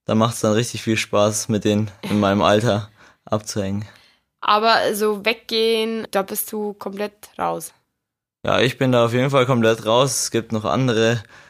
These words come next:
Speaker 1: junge Radfahrer, die genießen ihr Feierleben dann doch ein bisschen mehr, aber dazu gehöre ich nicht.
Speaker 2: Okay. Ähm, welche Erfolge strebst du grundsätzlich an?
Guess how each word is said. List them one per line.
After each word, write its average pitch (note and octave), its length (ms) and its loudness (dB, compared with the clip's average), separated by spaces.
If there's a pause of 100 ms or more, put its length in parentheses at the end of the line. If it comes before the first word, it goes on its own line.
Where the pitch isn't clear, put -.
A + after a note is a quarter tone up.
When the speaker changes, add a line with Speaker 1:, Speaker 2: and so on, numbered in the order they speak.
(120)
Speaker 1:
junge A#2+ 340 2
Radfahrer, B2 580 2
die A2 160 -2
genießen A#2+ 500 0
ihr A2 460 0 (580)
Feierleben A#2+ 600 2
dann A2 160 2
doch A#2+ 160 2
ein B2 100 0
bisschen A#2 280 -2
mehr, A2 240 2
aber A2 180 4
dazu A2 440 0
gehöre G#2 240 2
ich G#2+ 260 -4
nicht. G#2+ 380 -6 (280)
Speaker 2:
Okay. F#3 400 -10 (920)
Ähm, A#3 260 0 (100)
welche B3 400 0
Erfolge A3+ 520 0
strebst G3 440 -4
du F#3+ 100 -6
grundsätzlich F#3 800 -6
an? E3+ 460 -6